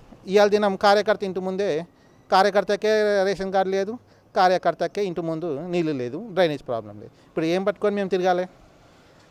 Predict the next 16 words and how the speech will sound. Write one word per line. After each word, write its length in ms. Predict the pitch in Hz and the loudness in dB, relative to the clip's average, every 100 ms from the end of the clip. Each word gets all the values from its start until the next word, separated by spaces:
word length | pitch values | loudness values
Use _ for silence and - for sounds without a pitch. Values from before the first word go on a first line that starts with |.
| 180 | 2
ఎలక్షన్లో 420 | 196 202 208 202 | 4 4 2 2
అయితే 180 | 190 220 | 2 0
మేము 180 | 226 | 0
కూర్చోవాలి 420 | 208 208 208 190 170 | 0 2 4 6 6
ఆడ, 160 | 151 - - - - - - - _ - | 2 -2 -14 -20 -20 -20 -20 -20 _ -4
"అన్న 200 | 185 190 | 2 4
ఓటేజ్ 380 | 190 190 180 170 | 4 2 -2 0
రండి 280 | 160 156 | -2 -2
అన్న, 260 | 156 151 160 - _ _ _ _ _ - | -4 -4 -10 -14 _ _ _ _ _ -6
అన్న 120 | 165 | -2
రండి 300 | 160 147 147 | 0 0 -2
అన్న" 180 | 147 143 | -6 -6
అని 200 | 147 170 | -8 -6
నేనే 220 | 147 170 | -6 -6
కూర్చొని 360 | 151 139 143 175 | -6 -8 -8 -6
వాళ్ళందరికీ 600 | 156 139 143 151 - | -4 -2 -2 -4 -6